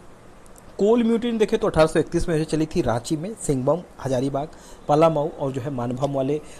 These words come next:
अ, ये रीजन में। बुधो भगत जो है important लीडर थे। हो और मुंडा अपराइजिंग देखें तो अठारह सौ बीस से बाईस तक चला था, अठारह सौ इकतीस से सैंतीस तक और अठारह सौ निन्यानवे से उन्नीस सौ तक। यहाँ पे जो है छोटा नागपुर रीजन में बिरसा मुंडा थे जो कि lead कर रहे थे अठारह सौ निन्यानवे से उन्नीस सौ तक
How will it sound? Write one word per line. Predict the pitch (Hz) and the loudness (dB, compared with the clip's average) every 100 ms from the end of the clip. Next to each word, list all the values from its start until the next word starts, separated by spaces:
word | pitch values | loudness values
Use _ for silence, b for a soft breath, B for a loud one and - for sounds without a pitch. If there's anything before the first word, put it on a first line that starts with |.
| B | B
अ, | - 117 113 - | 2 2 2 0
ये | 135 135 | 0 2
रीजन | 123 139 160 | 2 2 0
में। | 165 B B B - | 0 B B B -2
बुधो | 160 180 214 | 2 4 4
भगत | 160 190 | 4 0
जो | 175 | 0
है | 139 160 | -2 0
important | 131 123 127 147 127 | 0 -2 -2 -2 -4
लीडर | 120 151 | -2 0
थे। | 151 165 | 2 0
हो | - 147 190 - | 0 2 2 2
और | 156 | 0
मुंडा | 147 139 147 165 | 2 0 2 2
अपराइजिंग | 160 156 156 | 2 -2 -4
देखें | 151 160 | -6 -6
तो | 165 | -4
अठारह | 135 131 | -2 -2
सौ | 127 | -2
बीस | 120 135 | -6 -6
से | - | -4
बाईस | 113 117 - | -2 -2 -2
तक | - | -6
चला | - 139 | -6 -8
था, | - | -8
अठारह | 160 127 113 | -6 -6 -4
सौ | 117 | -6
इकतीस | - 127 | -8 -8
से | 123 | -8
सैंतीस | 120 117 160 - | -6 -8 -8 -8
तक | 185 | -8
और | - | -8
अठारह | 127 131 | -4 -4
सौ | 127 127 | -4 -6
निन्यानवे | 113 117 123 | -6 -6 -6
से | - 208 | -8 -8
उन्नीस | 143 123 110 | -6 -6 -6
सौ | 101 | -10
तक। | - 101 - B B B B B - | -12 -12 -16 B B B B B 4
यहाँ | 170 208 | 6 6
पे | 226 | 6
जो | 220 | 6
है | |
छोटा | 240 - 165 202 | 6 2 2 2
नागपुर | 190 185 196 | 2 -2 -2
रीजन | 170 160 175 | -2 -2 -4
में | 190 - | -6 -8
बिरसा | 135 131 151 | -8 -4 -2
मुंडा | 143 139 165 | -2 0 0
थे | 170 202 | 2 -2
जो | 165 | -2
कि | 127 123 | -6 -4
lead | 131 | -4
कर | 135 151 | -4 -4
रहे | 156 | -4
थे | 151 | -4
अठारह | 147 147 135 | -4 -2 -4
सौ | 147 | -4
निन्यानवे | 139 131 143 | -4 -4 -4
से | 147 | -4
उन्नीस | 139 147 151 | -4 -6 -6
सौ | 165 | -8
तक | 160 | -8